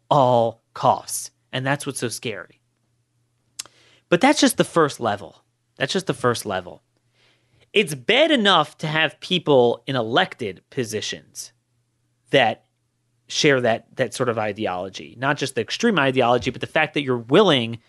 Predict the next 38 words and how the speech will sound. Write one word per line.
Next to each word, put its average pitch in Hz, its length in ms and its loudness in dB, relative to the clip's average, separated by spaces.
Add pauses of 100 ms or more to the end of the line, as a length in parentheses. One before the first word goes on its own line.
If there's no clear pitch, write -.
(580)
to 151 280 6
break 147 340 2
laws 131 520 2
to - 140 -10
implement 127 400 -6
your 117 140 0
ideology, 98 560 -6
break 127 240 2
the 139 80 -8
Constitution. 120 680 -6 (1040)
The 160 140 2
problem 240 580 2
is 143 200 2
they're 196 180 4
going 214 280 2
the 156 80 2
next 185 240 -2
step 139 240 0
and 131 120 -8
saying, 127 380 0 (340)
"We're 196 200 6
gonna 311 120 4
get 240 160 4
our 196 120 4
progressives 180 600 2
in 147 160 0
government 156 440 2
to 139 60 -8
break 147 260 0
the 131 80 -4
law, 147 400 4 (220)
but 147 120 4
here's 233 240 4
the 190 100 4
deal. 202 460 2 (1040)
We're 254 200 8
gonna 269 180 4
make 240 420 0